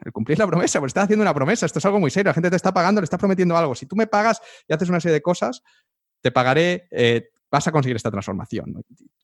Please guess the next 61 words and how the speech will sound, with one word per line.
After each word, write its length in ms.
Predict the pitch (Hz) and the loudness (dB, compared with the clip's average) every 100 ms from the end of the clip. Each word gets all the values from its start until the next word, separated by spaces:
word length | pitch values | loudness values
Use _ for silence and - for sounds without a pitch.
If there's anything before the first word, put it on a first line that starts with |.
| - | -12
Es 120 | - | -2
tu 100 | 202 | 0
obligación 460 | 180 120 - 208 226 | 2 0 -2 -2 -2
el, 140 | 95 - | -4 -6
el 160 | 113 | -6
conseguir 360 | 110 113 123 110 | -4 -2 0 0
esto 180 | 95 107 | 0 -2
y 40 | |
hay 40 | 123 | 0
que 60 | |
hacer 200 | 143 170 | 0 0
todo 140 | 185 185 | 2 2
lo 80 | |
posible 300 | 175 151 190 | 2 2 2
y 40 | 131 | 4
no 60 | |
es, 120 | 175 - | 2 2
y 60 | |
no 80 | 135 | 0
es 120 | 196 | 2
fácil, 380 | - 151 156 101 | 0 -2 -2 -4
¿no? 140 | 143 | -2
No 100 | 208 | 0
es 80 | 180 | -2
fácil. 300 | - - 165 | -2 -2 0
Hay, 160 | 131 127 - - - - - | 0 -2 -8 -20 -20 -20 -4
y 160 | 123 | 0
esto 160 | 127 185 | 0 2
a 40 | |
mí 120 | 185 | 4
me, 260 | 190 175 98 | 4 2 2
me, 220 | 117 117 | 0 -2
me 120 | 104 | -2
sorprende, 440 | 113 113 143 190 131 | -2 -2 0 2 4
¿no? 160 | 175 - | 2 0
Que, 280 | 113 98 - | -2 -2 -6
que 100 | 113 | -4
quiero 160 | 117 | 0
hablar 160 | 165 151 | 2 2
de 80 | 123 | 2
esto 140 | - | 0
contigo, 380 | 110 104 185 208 | -2 -2 0 0
que 100 | 117 | 0
hay 80 | 117 | 0
mucha 240 | 143 175 | 2 0
gente 360 | 156 208 208 113 | 0 0 0 -4
que, 200 | 95 82 _ | -8 -12 _
que 100 | 101 | -4
paga 220 | 120 170 | 0 2
miles 200 | 165 170 | 2 0
de 60 | |
euros 160 | 190 180 | 0 0
por 100 | 120 | -2
un 60 | 120 | -2
curso 240 | 175 208 | -2 -2
y 40 | |
luego 200 | 135 147 | 0 0
no 100 | 214 | 2
lo 120 | 135 117 | 0 -2
hacen, 320 | - 98 101 | -6 -10 -8
¿no? 160 | 180 | -8